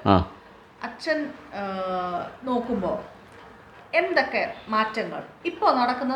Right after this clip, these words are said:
Speaker 2: സഭാരാധനയെ കുറിച്ച് അച്ഛന് നന്നായിട്ട് അറിയാം. കാര്യം അച്ഛൻ്റെ
Speaker 1: ഉം.
Speaker 2: ബാക്ക്ഗ്രൗണ്ട് സി എസ് ഐ ആണ്, പിന്നെ
Speaker 1: ഉം.
Speaker 2: ആംഗ്ലിക്കൻ ചർച്ചിൻ്റെ ഫാദർ
Speaker 1: ഉം.
Speaker 2: ആയിരുന്നു.
Speaker 1: ഉം.
Speaker 2: അപ്പൊ അച്ഛൻ ഏകദേശം എങ്ങനെയാണെന്ന് അറിയാം.
Speaker 1: ഉം.
Speaker 2: അപ്പൊ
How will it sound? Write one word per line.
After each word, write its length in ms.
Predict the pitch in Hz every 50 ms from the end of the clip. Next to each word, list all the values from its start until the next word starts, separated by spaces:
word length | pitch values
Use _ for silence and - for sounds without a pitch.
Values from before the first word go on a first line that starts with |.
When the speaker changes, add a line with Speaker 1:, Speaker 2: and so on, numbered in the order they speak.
| 262 -
Speaker 2:
സഭാരാധനയെ 640 | 269 254 262 269 254 254 254 247 247 247 247 247 247
കുറിച്ച് 200 | 254 247 - 247
അച്ഛന് 200 | 233 - 254 247 233 208
നന്നായിട്ട് 260 | 202 208 202 208 208 185
അറിയാം. 160 | 185 185 180
കാര്യം 160 | 202 214 240 -
അച്ഛൻ്റെ 240 | - - - 214 -
Speaker 1:
ഉം. 60 | 247
Speaker 2:
ബാക്ക്ഗ്രൗണ്ട് 380 | 233 226 226 240 240 233 233 233 -
സി 80 | 247 214 208 214
എസ് 120 | 202 - 233 220
ഐ 20 | 202 165
ആണ്, 120 | 170 175 240 -
പിന്നെ 160 | 233 220 208
Speaker 1:
ഉം. 60 | 202 208
Speaker 2:
ആംഗ്ലിക്കൻ 340 | 208 214 233 220 - 233 220 226
ചർച്ചിൻ്റെ 340 | 220 196 - - 208 208 196 -
ഫാദർ 240 | 196 185 180 180 175 - - - - - -
Speaker 1:
ഉം. 80 | 98 92 - - 208
Speaker 2:
ആയിരുന്നു. 360 | 202 196 175 175 170 - - - - 107 101
Speaker 1:
ഉം. 100 | 95 90 92 - - - - - - -
Speaker 2:
അപ്പൊ 120 | 254 294 330 320
അച്ഛൻ 200 | 320 339 349 339 320 311
ഏകദേശം 460 | 311 330 320 330 330 320 330 320 330 285 - - - - 277
എങ്ങനെയാണെന്ന് 500 | 285 285 294 285 262 254 254 269 254 233 202
അറിയാം. 260 | 156 - 160 139 - - - - -
Speaker 1:
ഉം. 60 | 92 85
Speaker 2:
അപ്പൊ 100 | - 330